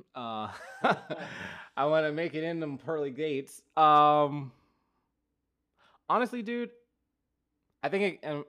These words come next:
I think my hope for, like, for the future, like, for my life, for my life, I want to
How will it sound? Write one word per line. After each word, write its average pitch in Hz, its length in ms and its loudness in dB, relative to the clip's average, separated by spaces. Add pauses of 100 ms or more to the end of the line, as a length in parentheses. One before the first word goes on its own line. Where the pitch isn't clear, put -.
(920)
I 143 60 -4
think 190 140 -2
my 165 160 4
hope 156 480 0
for, 147 320 2
like, 127 180 -4
for 135 100 -8
the 113 100 -10
future, 143 500 -6
like, 110 240 -8
for 113 80 -12
my 110 200 -6
life, 123 280 -4 (140)
for 127 120 -10
my 110 220 -10
life, 123 260 -10 (240)
I 123 160 -4
want 147 360 -8 (120)
to 120 460 -8